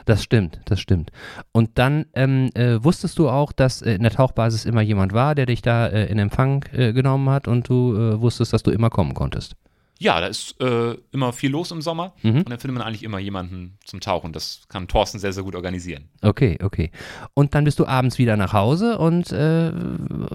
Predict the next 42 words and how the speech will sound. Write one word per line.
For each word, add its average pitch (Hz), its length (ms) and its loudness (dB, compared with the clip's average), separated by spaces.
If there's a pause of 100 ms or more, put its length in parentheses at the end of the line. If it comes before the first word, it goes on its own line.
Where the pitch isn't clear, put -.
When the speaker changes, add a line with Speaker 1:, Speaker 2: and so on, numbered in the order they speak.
(140)
Speaker 1:
dann 135 480 2
hattest 143 300 0
du 147 80 4
einen 143 80 2
erfüllten 117 400 2
Tag 135 320 0
und, 156 260 0
äh, 147 240 2 (300)
das 131 200 2
reichte 131 440 0
dir 78 100 0
dann. 76 160 -2
Es 87 180 0
war 101 120 4
jetzt, 104 220 0
ist 113 260 2
nicht 180 160 2
so, 160 160 2
dass 143 180 0
du 143 100 2
jetzt, 127 300 0
äh, 107 420 2
dass 104 140 2
dir - 160 0
irgendetwas 104 460 2 (280)
Besonderes 107 640 2
dann 101 220 2
zu - 140 0
einem 101 160 2
perfekten - 440 0
Tag - 280 0
noch 87 160 2
gefehlt - 400 0
hätte. - 240 -6 (640)
Speaker 2:
Hm. 87 600 -8 (420)
Was 104 120 -12
dann 139 120 -4
noch 117 120 -4
schön 170 360 0
ist, 170 180 -6
wenn 131 80 -2
man 131 400 -6